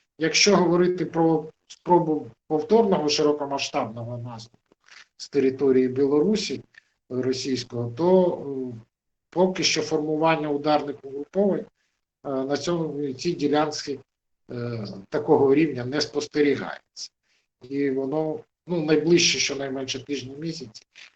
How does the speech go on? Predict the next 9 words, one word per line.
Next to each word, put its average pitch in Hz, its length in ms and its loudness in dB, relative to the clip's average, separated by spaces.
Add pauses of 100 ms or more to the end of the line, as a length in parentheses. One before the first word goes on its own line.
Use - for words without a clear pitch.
(160)
мало 139 260 2
ймовірно. 120 640 -2
От 175 180 -2
небезпеку, 190 600 4
певно, 180 380 2
представляють 156 800 0
ці - 160 -10 (340)
льотно-тактичні 165 1080 0
навчання, 220 720 -2